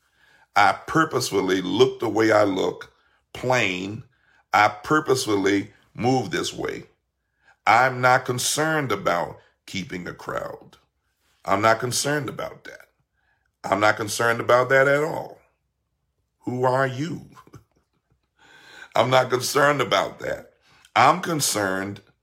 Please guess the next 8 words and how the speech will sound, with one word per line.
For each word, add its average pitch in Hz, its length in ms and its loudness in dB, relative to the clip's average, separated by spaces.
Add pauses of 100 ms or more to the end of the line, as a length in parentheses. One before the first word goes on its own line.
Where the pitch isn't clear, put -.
(1000)
about 107 760 2 (220)
helping 107 720 0
as 92 260 0
many 117 420 -6
people - 600 -10 (320)
as 95 300 2
I 90 160 0
can. - 440 -14